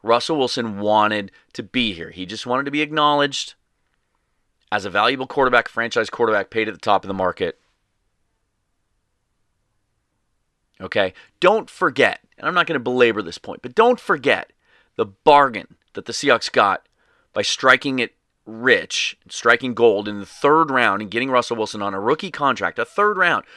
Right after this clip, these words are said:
rookie contract, during his first four years when the Seahawks were building a Se-, uh, Super Bowl contender. Okay? If you take what he's made on his last deal and what he's going to make on this deal and you average it out for his entire career,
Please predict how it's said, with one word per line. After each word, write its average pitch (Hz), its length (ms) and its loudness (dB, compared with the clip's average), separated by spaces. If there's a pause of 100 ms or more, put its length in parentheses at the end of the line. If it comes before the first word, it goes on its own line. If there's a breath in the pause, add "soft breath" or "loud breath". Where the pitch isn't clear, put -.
(140 loud breath)
rookie 147 280 -2
contract, 131 560 -4 (1000)
during 143 240 2
his 123 100 -4
first - 460 -4 (500)
four 123 280 -2
years - 560 -8 (460)
when 110 100 -12
the 107 60 -12
Seahawks 110 340 -2
were 107 60 -6
building 104 280 -2
a 95 40 -10
Se-, 101 200 -8
uh, 92 340 -4
Super 95 320 -10
Bowl 78 140 -10
contender. 76 480 -20 (1600)
Okay? 92 320 -4 (840)
If 101 80 -18
you 117 80 -10
take 156 300 0
what 160 80 0
he's 135 160 -4
made 131 320 0
on 113 140 -4
his 104 140 -6
last 113 320 2
deal 110 280 -2 (220 loud breath)
and 92 100 -10
what 92 80 -8
he's 90 140 -10
going 123 400 -2
to 117 60 -4
make 110 200 -4
on 101 100 -6
this 110 160 -8
deal 104 280 -2
and 87 100 -8
you 82 100 -8
average 107 360 0
it 107 60 0
out 101 180 2
for 98 100 -10
his 87 120 -10
entire 92 340 0
career, 98 360 -6